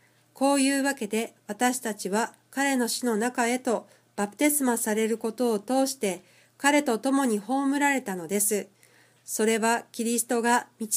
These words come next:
の栄光を通して死人の中から復活させられたように、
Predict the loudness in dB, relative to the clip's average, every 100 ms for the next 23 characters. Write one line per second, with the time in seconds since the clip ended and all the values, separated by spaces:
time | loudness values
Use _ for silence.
0 | 2 4 4 4 0 -2 -4 -4 -4 -2
1 | -2 -2 -4 -6 -6 -20 _ -6 0 2
2 | 4 2 2 2 0 0 -2 -2 -6 -6
3 | -4 -2 -2 0 0 2 2 0 0 2
4 | 2 2 0 -4